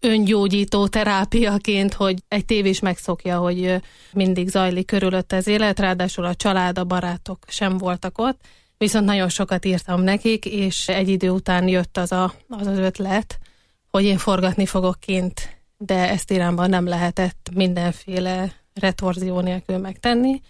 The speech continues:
úgyhogy mai napig nem emlékszem arra a momentumra, amikor én eldöntöttem, hogy írni fogok, de elkezdtem írni.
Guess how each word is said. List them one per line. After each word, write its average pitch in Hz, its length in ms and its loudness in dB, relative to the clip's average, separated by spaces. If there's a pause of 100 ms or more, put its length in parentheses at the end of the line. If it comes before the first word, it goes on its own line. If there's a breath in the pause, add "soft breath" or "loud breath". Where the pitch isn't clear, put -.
úgyhogy 202 600 0
mai 185 200 2
napig 180 280 -2
nem 185 160 2
emlékszem 185 540 -2
arra 180 200 0
a 180 40 -4
momentumra, 185 600 0
amikor 185 320 0
én 180 120 0
eldöntöttem, 185 760 0
hogy 180 160 -2
írni 220 300 2
fogok, 208 300 -2
de 196 120 -2
elkezdtem 185 560 -6
írni. 202 500 0